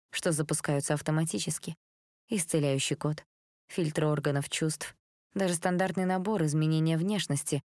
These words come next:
но они не слышат меня. В моём черепе развернулась сеть из четырёх миллионов наноэлектродов, записывающих электрические импульсы, которые проходят через мозг.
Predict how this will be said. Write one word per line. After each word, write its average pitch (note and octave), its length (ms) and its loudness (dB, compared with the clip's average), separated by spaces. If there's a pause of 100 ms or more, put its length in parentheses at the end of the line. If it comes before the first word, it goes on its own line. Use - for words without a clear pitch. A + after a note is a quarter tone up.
(400)
но E3 360 0
они F3+ 260 2
не E3 120 2
слышат D#3 380 -4
меня. C#3+ 260 -2 (540)
В G3+ 100 -2
моём D#3 300 4
черепе D3+ 360 0
развернулась C#3+ 580 0
сеть D3+ 400 0
из D3 100 -2
четырёх D#3 500 -2
миллионов D3+ 480 2 (220)
наноэлектродов, D3 1080 2 (580)
записывающих C#3+ 840 0
электрические C#3 720 -2
импульсы, D#3+ 500 -2
которые C#3+ 360 -2
проходят D#3 460 -4
через D3+ 260 -2
мозг. D3 360 -4